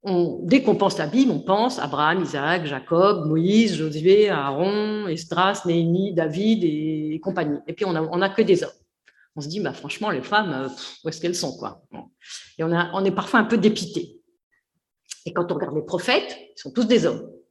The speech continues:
Et on connaît la bravoure, les exploits de ces hommes. Il n'est même pas besoin de retracer leur itinéraire et de montrer la place évidemment éminente qu'ils ont dans le texte.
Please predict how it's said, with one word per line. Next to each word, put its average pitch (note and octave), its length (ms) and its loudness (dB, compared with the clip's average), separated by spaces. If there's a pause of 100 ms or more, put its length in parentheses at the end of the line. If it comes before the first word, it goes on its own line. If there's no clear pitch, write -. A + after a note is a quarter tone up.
(1600)
Et G3 140 8
on F#3 100 6
connaît F3+ 380 6
la A#3 140 2
bravoure, G#3 720 4
les D#3+ 220 2
exploits E3+ 460 0
de D3+ 100 -2
ces C#3 280 -8
hommes. A3 360 2 (200)
Il C#3+ 140 -4
n'est D3+ 80 -2
même G3+ 220 2
pas G3 120 2
besoin F3 320 0
de E3 80 2
retracer D#3+ 560 -2
leur D3 160 -2
itinéraire D#3+ 840 0 (400)
et D#3+ 100 0
de E3+ 100 4
montrer E3+ 540 4
la D3 120 -4
place - 460 -4
évidemment D3+ 600 -2
éminente G3+ 680 4 (140)
qu'ils E3 280 -4
ont B3 180 -6
dans E3+ 200 -6
le C#3+ 160 -6
texte. - 400 -18